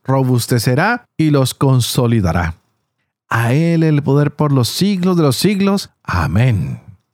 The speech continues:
Por medio de Silvano, a quien tengo por hermano fiel, les he escrito brevemente,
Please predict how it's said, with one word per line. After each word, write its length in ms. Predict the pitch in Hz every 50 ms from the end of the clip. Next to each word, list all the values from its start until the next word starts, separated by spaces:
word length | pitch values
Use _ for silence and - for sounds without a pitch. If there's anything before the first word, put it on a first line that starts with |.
| _ _ _ _ _ _ _ _ _ _ _ _ _ _ _ _ _ _ _ _ _
Por 120 | - 156
medio 140 | 156 185 202
de 60 | 208
Silvano, 480 | 180 - 127 101 92 85 73 71 78 107
a 60 | 123 131
quien 240 | - - 98 85
tengo 520 | 80 - 90 85 87 107 110 110 107 107 107
por 180 | - 107 101
hermano 260 | 98 98 104 110 117 120
fiel, 280 | - - 147 151 147
les 200 | 143 135 131 -
he 120 | 139 135 139
escrito 480 | 135 - - 151 139 135 147 135 - - 101 95
brevemente, 800 | - - 95 92 92 101 131 147 143 135 127 131 - 185 220 -